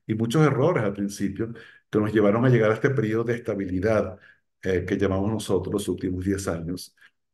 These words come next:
y sigue así. Entonces, es muy importante siempre tener en cuenta que este tipo de ejercicios de conservación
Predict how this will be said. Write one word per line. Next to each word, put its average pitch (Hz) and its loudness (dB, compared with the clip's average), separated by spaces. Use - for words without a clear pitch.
y 104 -2
sigue 101 0
así. - -10
Entonces, 107 2
es 107 -2
muy 127 4
importante 131 0
siempre 123 -4
tener 101 0
en 123 0
cuenta 123 0
que 104 -2
este 101 -4
tipo 123 -2
de 123 6
ejercicios 131 0
de 123 2
conservación 101 -4